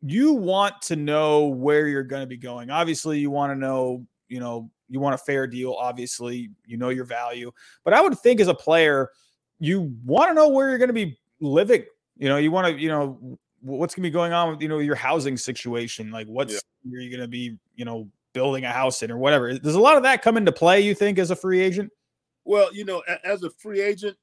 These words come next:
Speaker 2: you have to consider, you have to think about this. Your word is the final say,
Speaker 1: Mm-hmm.
Speaker 2: okay? It's either, I'm just gonna use Boston, for example, in New York. It's either gonna be Boston, New York,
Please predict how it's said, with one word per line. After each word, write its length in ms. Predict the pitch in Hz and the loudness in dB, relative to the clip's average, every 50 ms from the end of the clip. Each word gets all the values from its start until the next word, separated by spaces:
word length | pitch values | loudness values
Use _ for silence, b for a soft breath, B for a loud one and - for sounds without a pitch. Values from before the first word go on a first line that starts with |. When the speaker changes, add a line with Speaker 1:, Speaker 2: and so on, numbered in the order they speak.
| _ | _
Speaker 2:
you 160 | - 156 180 185 | -10 -6 -4 -4
have 120 | 180 - | -4 -6
to 100 | - 135 | -10 -14
consider, 500 | - - 127 120 - - 160 160 156 156 | -8 -8 -8 -6 -4 -2 -2 -2 0 -2
you 120 | 143 135 143 | -2 0 -2
have 100 | 147 - | -2 -4
to 80 | 127 | -4
think 220 | 107 - 147 131 127 | -4 -2 -2 -2 -2
about 260 | 107 117 107 104 - | -2 -2 -2 -2 -2
this. 320 | - 95 85 - - - _ _ _ _ _ _ _ _ _ _ _ _ | -6 -8 -8 -10 -14 -20 _ _ _ _ _ _ _ _ _ _ _ _
Your 360 | 190 202 240 302 214 240 233 | -4 2 4 6 6 6 6
word 420 | 208 175 185 180 175 165 156 151 - | 4 2 0 0 2 2 0 -2 -4
is 140 | - 127 117 107 | -6 -8 -6 -6
the 120 | 117 101 - _ - | -6 -8 -8 _ -8
final 400 | - 123 131 135 131 123 117 110 | -4 -2 -2 0 -2 -2 -4 -6
say, 360 | 107 - - - - 117 92 - - _ _ _ _ _ _ _ _ - | -8 -10 -12 -8 -6 -4 -4 -6 -8 _ _ _ _ _ _ _ _ -12
Speaker 1:
Mm-hmm. 60 | 104 | -10
Speaker 2:
okay? 300 | - 139 120 101 98 95 - _ _ _ _ _ _ - | -8 -6 -6 -6 -6 -8 -12 _ _ _ _ _ _ -2
It's 280 | 139 165 156 - - - | 0 0 0 -2 -6 -6
either, 460 | 156 151 147 135 135 123 117 - - _ _ _ _ _ _ _ _ _ _ _ _ _ _ | -4 -2 0 0 0 -2 -2 -4 -8 _ _ _ _ _ _ _ _ _ _ _ _ _ _
I'm 160 | 120 127 135 | -6 -6 -4
just 220 | 123 123 131 - - | -4 -4 -6 -6 -4
gonna 140 | 135 123 117 | -4 -2 0
use 200 | 117 120 110 92 | 0 -2 -2 -2
Boston, 460 | 87 113 110 113 113 107 - 113 104 | -2 0 2 2 2 0 -2 -6 -6
for 180 | - 110 107 | -4 -2 -4
example, 380 | 104 95 85 107 107 101 - 101 | -4 -4 -4 -6 -6 -4 -4 -6
in 80 | 95 101 | -6 -6
New 80 | 98 | -4
York. 180 | 98 92 90 90 - | -4 -4 -6 -6 -4
It's 180 | 143 139 - | -6 -4 0
either 180 | 160 151 139 135 | 2 2 2 2
gonna 140 | 135 131 127 | 2 0 2
be 80 | 123 120 | 2 2
Boston, 460 | 98 123 139 151 156 151 - 151 139 | 2 4 4 6 4 4 2 -4 -4
New 80 | 139 | -2
York, 300 | 135 139 139 135 135 - | 0 0 2 0 0 -2